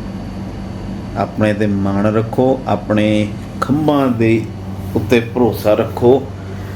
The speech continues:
ਆਪਣੀ ਕਿਸਮਤ 'ਤੇ ਯਕੀਨ ਰੱਖੋ, ਆਪਣੀ ਐਫਰਟਸ 'ਤੇ faith rakho। And always believe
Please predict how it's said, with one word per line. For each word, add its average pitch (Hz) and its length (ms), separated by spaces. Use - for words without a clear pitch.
ਆਪਣੀ 113 680
ਕਿਸਮਤ 151 380
'ਤੇ 123 240
ਯਕੀਨ 117 500
ਰੱਖੋ, - 340
ਆਪਣੀ 113 560
ਐਫਰਟਸ - 500
'ਤੇ 110 360
faith 110 300
rakho। 98 540
And 123 560
always 117 600
believe 101 640